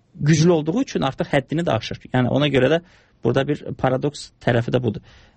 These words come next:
Hakimiyyəti, ə, tarazlaya biləcək, onun hakimiyyətlə özünü hesablaşdıracaq,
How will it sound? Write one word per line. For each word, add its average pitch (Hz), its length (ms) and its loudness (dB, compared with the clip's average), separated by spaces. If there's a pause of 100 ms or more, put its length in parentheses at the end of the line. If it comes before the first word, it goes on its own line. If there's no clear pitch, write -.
Hakimiyyəti, 147 600 0
ə, 120 220 2
tarazlaya 139 520 -2
biləcək, 110 380 0
onun 139 340 0 (300)
hakimiyyətlə 135 720 -2 (160)
özünü 131 480 2 (300)
hesablaşdıracaq, 135 960 0